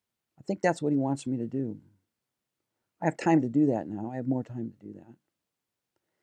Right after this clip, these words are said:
In fact, I'm gonna do something interesting here. I'm gonna see how this all works out, by the way. I have a video, not a video, I have an audio clip of me talking about retirement back in nineteen ninety-nine.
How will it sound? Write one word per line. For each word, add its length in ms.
In 60
fact, 220
I'm 100
gonna 120
do 100
something 320
interesting 500
here. 160
I'm 100
gonna 100
see 140
how 120
this 200
all 160
works 280
out, 260
by 100
the 80
way. 320
I 100
have 200
a 100
video, 600
not 180
a 40
video, 460
I 80
have 100
an 140
audio 360
clip 320
of 100
me 480
talking 380
about 300
retirement 480
back 220
in 120
nineteen 480
ninety-nine. 640